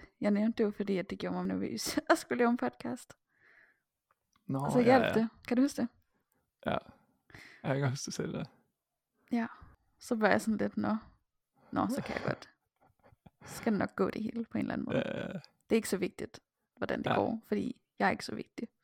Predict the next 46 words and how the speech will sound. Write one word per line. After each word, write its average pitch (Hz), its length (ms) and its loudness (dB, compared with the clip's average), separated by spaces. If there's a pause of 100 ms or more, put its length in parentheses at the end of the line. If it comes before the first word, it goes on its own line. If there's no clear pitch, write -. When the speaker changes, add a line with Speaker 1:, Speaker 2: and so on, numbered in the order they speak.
(1300)
Speaker 1:
Altså, 226 200 10
det 233 140 8
er 226 60 12
også, - 240 4 (100)
jeg 214 120 10
er 226 40 12
også - 260 6
sådan, 214 300 2 (380)
på - 80 4
en 233 100 8
måde 247 300 10
kan 240 180 2
jeg 214 100 6
sige 262 320 2
det, 285 220 6 (100)
og 226 100 2
så 226 100 4
hjælper 233 380 6
det 202 160 0
mig, - 240 -2
men 214 140 0
på 226 80 4
den 202 80 2
anden 220 160 6
side 240 180 2
kan, 240 160 -2
kan - 140 -2
jeg 214 60 8
også 226 100 2
være 220 100 2
lidt 214 160 0
kritisk 254 360 0
over 196 120 6
for 196 180 2
det, 220 160 2
fordi 208 380 -4 (640)
at, 208 300 4 (260)
øhm, 196 460 2
lad 208 120 0
os 220 60 0
sige, 226 280 2
jeg 214 100 2
lever 202 240 2
i 202 200 0 (180)
hundrede 196 300 4
år. 175 260 -2